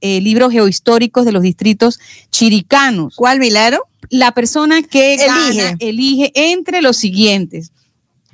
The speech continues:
Speaker 1: Nos quedan Gualaca, la tierra de las cascadas.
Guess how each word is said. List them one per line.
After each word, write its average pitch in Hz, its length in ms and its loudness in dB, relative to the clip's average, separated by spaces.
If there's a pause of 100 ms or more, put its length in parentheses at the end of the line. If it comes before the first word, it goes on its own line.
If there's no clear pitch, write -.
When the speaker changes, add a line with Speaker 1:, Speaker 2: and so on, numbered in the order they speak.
Speaker 1:
Nos 214 240 2
quedan 262 640 0
Gualaca, 226 760 0
la 190 140 -4
tierra 196 340 -4
de 214 120 -2
las 160 140 -4
cascadas. - 840 -6